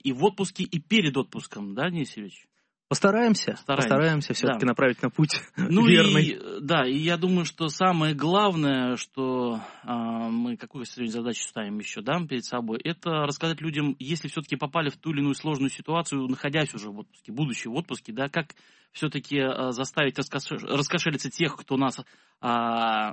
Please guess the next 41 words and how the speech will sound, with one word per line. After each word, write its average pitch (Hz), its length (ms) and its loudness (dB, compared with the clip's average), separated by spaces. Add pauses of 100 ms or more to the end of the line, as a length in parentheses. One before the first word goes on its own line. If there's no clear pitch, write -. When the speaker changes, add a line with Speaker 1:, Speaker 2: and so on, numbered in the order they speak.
Speaker 1:
отправил - 460 0
в 143 40 -2
отпуск, 190 260 -2
например, 175 440 0
да, 185 280 -2
и - 220 -10 (220)
предоставив 139 480 -2
некачественную 139 500 2
услугу, 123 560 -2 (240)
например, 123 500 0 (220)
там, 143 160 -2
ну, 156 140 -2
там 139 160 -4
на 127 100 2
месте, 131 300 0
да, 175 240 -6 (480)
как 165 180 -4
вернуть 156 260 0
Speaker 2:
Конечно. - 40 -6
Speaker 1:
свои 143 260 0
деньги, 208 260 2
тоже 147 240 0
об 127 100 -2
этом 127 180 -4
поговорим. 185 400 0
Если 160 240 -4
у 143 40 -2
вас 131 120 -4
есть 135 160 -6
вопросы, 185 460 -4
звоните 131 280 -4
в - 60 -14
студию 123 300 -6
семь 139 240 -2
восемь 123 280 -6
восемь 127 240 -6
тридцать 120 200 -12
шесть 120 160 -8
ноль 120 100 -6
пять, 113 160 -6
такой 123 300 -4